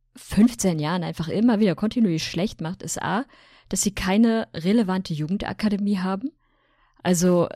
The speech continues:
so klar, sie haben eine, aber die Spieler werden nicht mehr groß mit einbezogen. Es gab mal eine Zeit, da haben sie das besser gemacht und da waren sie zumindest irgendwie interessanter, als sie es jetzt gerade wieder sind.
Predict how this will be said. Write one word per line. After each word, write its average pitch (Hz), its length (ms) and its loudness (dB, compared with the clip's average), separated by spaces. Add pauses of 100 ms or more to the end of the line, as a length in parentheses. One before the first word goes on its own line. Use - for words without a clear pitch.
(120)
so 180 160 -4
klar, 208 260 2
sie 160 160 0
haben 220 220 2
eine, 233 420 0
aber 180 360 -2 (440)
die 185 80 -6
Spieler 220 380 4
werden 196 260 2
nicht 220 180 0
mehr 214 120 2
groß 214 320 -6
mit 185 80 -2
einbezogen. 180 500 -4
Es 156 100 -6
gab 208 160 -4
mal 214 80 0
eine 190 100 0
Zeit, 208 280 -4
da 185 140 -2
haben 190 100 0
sie 185 80 -4
das 170 140 -4
besser 233 320 -2
gemacht 240 380 0 (580)
und 190 460 -2 (100)
da 175 500 0 (460)
waren 175 360 2
sie 214 140 0
zumindest 208 480 2
irgendwie 196 200 -2
interessanter, 185 680 0
als - 160 -8
sie 175 60 -4
es - 60 -8
jetzt 185 200 -2
gerade 190 240 -4
wieder 170 180 0
sind. 151 240 -6